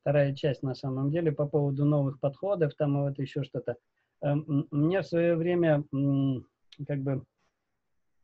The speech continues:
очень важно было то, что он не скис,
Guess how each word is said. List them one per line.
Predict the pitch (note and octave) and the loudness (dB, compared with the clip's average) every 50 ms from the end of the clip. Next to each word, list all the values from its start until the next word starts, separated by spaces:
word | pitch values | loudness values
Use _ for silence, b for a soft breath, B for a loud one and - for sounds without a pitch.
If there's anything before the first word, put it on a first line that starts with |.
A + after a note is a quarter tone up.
| _ _ _ _ _ _ _ - D#3+ D3 D#3 - - | _ _ _ _ _ _ _ -20 -20 -18 -16 -10 -4
очень | D3 D3 C#3+ E3 E3 E3 | -4 -2 0 2 2 4
важно | F3+ E3+ D#3+ E3+ E3+ | 4 4 4 4 2
было | D#3+ D#3+ F3 F3 D#3+ D#3+ | 2 2 2 4 4 4
то, | D#3+ - G3+ G#3+ | 4 2 -4 -4
что | - - E3 D#3+ | -2 2 4 4
он | E3 F3 F3 E3+ E3 E3 E3 E3 | 4 4 4 4 4 6 6 6
не | E3+ F3 E3+ E3 | 6 4 4 2
скис, | D3+ - - - A3+ G#3+ D#3+ - - | 0 -4 -8 -8 -6 -6 -6 -8 -10